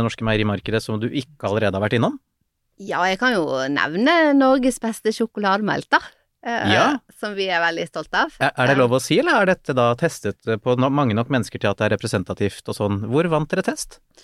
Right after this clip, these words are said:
Speaker 2: Vi er nødt til å teste det hvert annet år på et representativt utvalg for å lov å holde det claimet, og det
Speaker 1: Ja.
Speaker 2: er jo stort på produktet. Så det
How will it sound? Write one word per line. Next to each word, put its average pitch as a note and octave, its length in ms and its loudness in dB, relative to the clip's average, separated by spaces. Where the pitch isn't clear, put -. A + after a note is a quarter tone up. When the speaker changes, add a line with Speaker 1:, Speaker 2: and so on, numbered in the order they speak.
Speaker 2:
Vi B3 240 -4
er G#3+ 80 -6
nødt B3 240 -4
til E3+ 100 -10
å E3 100 -6
teste F#3+ 380 -6
det F#3+ 240 -2
hvert - 340 -4
annet F#3 380 -6
år G#3+ 140 -6
på F#3+ 80 -10
et E3+ 80 -12
representativt F3 840 -10
utvalg G#3+ 320 -6
for G3 140 -8
å - 20 -4
lov F#3 160 -2
å F3 160 -10
holde F3+ 400 -6
det E3+ 220 -2
claimet, F3 800 -2
og F#3 100 -10
det F3 80 2
Speaker 1:
Ja. - 80 2
Speaker 2:
er F#3+ 40 -4
jo E3+ 120 -4
stort - 400 -6
på E3+ 140 -8
produktet. G3+ 480 -4
Så A3+ 180 -6
det A#3+ 160 2